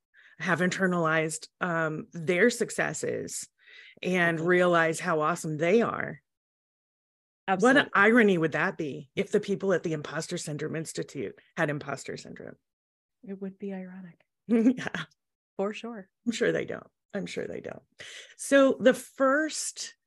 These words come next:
Speaker 1: type of imposter is the expert. <laughs> You feel like you need to have all the answers, and you feel the pressure to live up to a very high standard.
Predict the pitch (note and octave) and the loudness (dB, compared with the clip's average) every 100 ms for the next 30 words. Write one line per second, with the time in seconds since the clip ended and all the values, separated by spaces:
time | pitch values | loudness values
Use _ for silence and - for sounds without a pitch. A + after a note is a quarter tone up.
0 | _ _ - - F#3+ D#3 D3+ - - - | _ _ -10 2 4 4 2 -4 -4 0
1 | E3 D#3 D3+ - - E3+ C#3+ E3+ C#3 - | 2 2 0 -4 -6 -4 -2 -2 -2 -2
2 | E3 D#3+ - D#3+ E3 D3 C#3 D3+ - - | 0 0 2 4 4 4 0 -6 -18 -20
3 | - D#3+ F3+ - D#3 - - D#3+ D3+ - | -4 0 2 2 -2 -4 -4 -4 -4 -8
4 | - F#3 _ B3 B3+ - A3+ - - - | -10 -10 _ 2 4 0 -2 -4 -14 -14
5 | _ G#3+ G#3 G3 G#3 G3+ F#3 F3+ F3+ E3+ | _ -6 -2 0 6 8 8 6 2 -2
6 | E3+ E3+ D3+ - A#3 C4+ C#4 C#4 A3+ A3 | -2 -2 -2 2 2 4 4 6 6 4
7 | A3 A3 G#3+ G#3 G#3 E3+ E3+ D#3+ F3 F3 | 4 6 8 6 4 -2 -4 -6 -2 0
8 | E3 - E3+ E3+ F3 D3+ D3+ D3+ D#3 D3+ | 0 0 0 0 0 0 2 2 2 0
9 | - - E3+ C#3 C#3 E3+ E3+ E3+ F3 F3 | -2 -2 0 0 0 4 6 6 4 -2
10 | - F3 D#3 D#3 D#3+ D#3+ - - - D3+ | -4 0 2 2 0 -4 -12 -8 -4 -2
11 | D3+ - - - | -2 -4 -6 -8